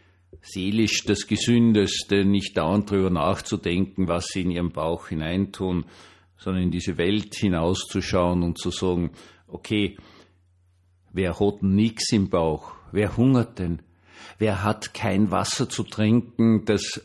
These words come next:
ordentlich ist, also Trinkwasser ist? Das wäre, glaube ich, sehr, sehr viel günstiger, als den hunderttausendsten Artikel drüber zu lesen, über das neueste Superfood. Das Superfood ist ja ganz was Wichtiges. Ja, wir haben alles.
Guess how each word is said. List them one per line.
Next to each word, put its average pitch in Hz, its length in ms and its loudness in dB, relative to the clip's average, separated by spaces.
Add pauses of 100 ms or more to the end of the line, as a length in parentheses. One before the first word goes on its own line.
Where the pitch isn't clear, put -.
ordentlich 107 600 0
ist, 98 300 -4
also 95 220 -4
Trinkwasser 104 840 0
ist? 98 200 -2 (460)
Das - 400 -2 (160)
wäre, 104 380 0
glaube 95 400 2
ich, 90 340 -4
sehr, 117 200 2
sehr 117 120 -2
viel 117 180 -2
günstiger, 104 600 0
als 107 140 2
den 123 160 0
hunderttausendsten 123 960 2
Artikel 104 420 -2
drüber 101 320 2
zu 104 160 -4
lesen, 95 500 0 (300)
über 113 160 2
das - 260 -4
neueste 110 640 4
Superfood. 131 1400 2
Das 110 140 -4
Superfood 117 600 -4
ist 104 120 -2
ja 104 60 -2
ganz 107 340 0
was 120 180 -2
Wichtiges. 107 640 -4 (1400)
Ja, 101 280 0
wir 101 160 4
haben 95 240 2
alles. 80 440 -4